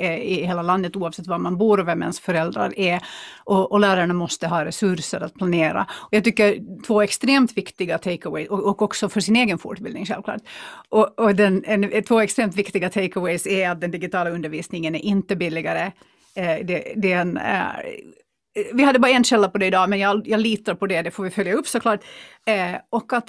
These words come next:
att det här, det, digitaliseringen ersätter inte lärarna. Det kan till och med vara så att man behöver mera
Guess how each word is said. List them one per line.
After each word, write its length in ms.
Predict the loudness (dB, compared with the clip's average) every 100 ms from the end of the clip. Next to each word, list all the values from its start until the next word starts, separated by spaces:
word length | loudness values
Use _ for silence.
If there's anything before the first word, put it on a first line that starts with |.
| _
att 220 | -4 0
det 60 | 0
här, 320 | 2 0 -4
det, 180 | -4 -2
digitaliseringen 600 | -2 -4 -4 -2 -2 -2
ersätter 440 | 0 0 -2 -6
inte 240 | -8 -8 -4
lärarna. 520 | -4 -2 -4 -4 -6 -6
Det 120 | -4
kan 160 | 0 2
till 100 | 2
och 60 | 2
med 100 | 0
vara 100 | -2
så 100 | -2
att 80 |
man 100 | -2
behöver 200 | 0 0
mera 540 | 2 2 2 0 -4